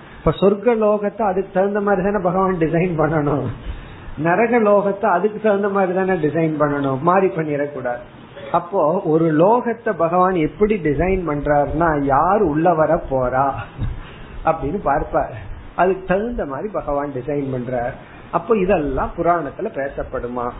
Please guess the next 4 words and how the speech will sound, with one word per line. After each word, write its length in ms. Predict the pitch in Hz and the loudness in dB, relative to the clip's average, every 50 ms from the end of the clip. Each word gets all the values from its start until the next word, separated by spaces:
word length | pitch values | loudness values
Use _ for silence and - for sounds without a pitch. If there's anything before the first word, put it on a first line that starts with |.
| - - - | -14 -16 -10
இதெல்லாம் 360 | - 135 143 147 170 220 226 151 | -4 0 2 4 4 4 2 2
பாகவதத்திலேயே 1000 | 131 127 127 147 175 170 185 190 190 185 185 185 180 - - 170 175 175 190 202 208 202 | 0 0 2 2 2 2 2 2 2 2 2 0 -2 -2 -2 2 2 4 6 6 6 6
எங்கெங்கு 480 | 160 156 170 175 170 185 175 175 175 185 180 | 4 4 4 6 4 4 4 4 4 2 4
பேசப்பட்டுள்ளதுன்னு 1160 | - 160 165 160 165 175 165 - 156 151 156 - 151 147 147 147 135 131 151 151 160 202 226 | 4 2 2 2 2 -2 -2 -2 -4 -4 -2 0 0 2 2 2 2 2 0 0 0 0 0